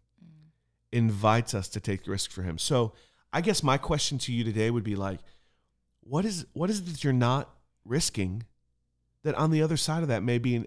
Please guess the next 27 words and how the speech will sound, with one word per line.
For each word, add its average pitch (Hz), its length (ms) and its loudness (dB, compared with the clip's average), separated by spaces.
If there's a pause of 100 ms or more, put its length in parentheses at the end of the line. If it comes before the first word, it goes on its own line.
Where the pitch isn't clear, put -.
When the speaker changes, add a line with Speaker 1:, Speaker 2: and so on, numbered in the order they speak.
Speaker 2:
an 117 100 -4
incredible 131 600 -2
reward 110 320 0
for 90 120 -12
you? 58 180 -12 (480)
Like, 170 120 0
it's 190 140 0
something, 226 440 4 (220)
I - 60 2
think 254 160 0
we've 190 160 4
all 160 140 8
got 180 200 0
things 156 240 0
in 139 60 2
our 127 60 4
head 131 240 2
that 127 100 2
we 117 140 0
know 107 240 4
we 120 120 2
should 104 220 -2
do. 101 320 0 (540)
At 135 100 0
least 139 220 4
I, 143 260 4
I, - 120 2